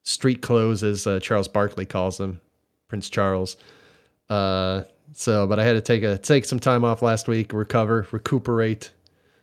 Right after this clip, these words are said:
But, uh, I'm back this week and ready to go. We're ready to knock out some, uh, some of these stories and, uh, talk about a little, some, uh, deeper rooted issues, uh, going on in the game industry,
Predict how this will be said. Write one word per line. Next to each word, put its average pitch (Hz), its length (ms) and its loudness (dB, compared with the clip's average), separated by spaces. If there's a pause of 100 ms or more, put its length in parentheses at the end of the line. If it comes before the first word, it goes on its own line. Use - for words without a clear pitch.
(200)
But, 104 200 -4
uh, 104 60 2
I'm 98 180 0
back 113 200 0
this 117 220 -2
week 113 240 0
and 104 140 -2
ready 110 180 0
to 101 80 -6
go. 101 300 0
We're 98 100 -2
ready 95 240 -2
to 95 460 -4
knock 98 320 -4
out 101 160 0
some, 98 260 -4
uh, 95 160 -2 (280)
some 110 180 -4
of 104 40 -2
these 101 140 -2
stories 101 500 0
and, 95 220 -4
uh, 92 220 -2 (500)
talk 151 140 0
about 143 180 4
a 127 60 0
little, 131 180 0
some, 117 300 0
uh, 104 240 2 (260)
deeper 110 560 0 (560)
rooted 107 420 0
issues, 104 580 -2 (140)
uh, 92 120 -8 (340)
going 107 240 -4
on 104 120 -2
in 95 60 -4
the 95 60 -6
game 95 260 -4
industry, 90 520 -6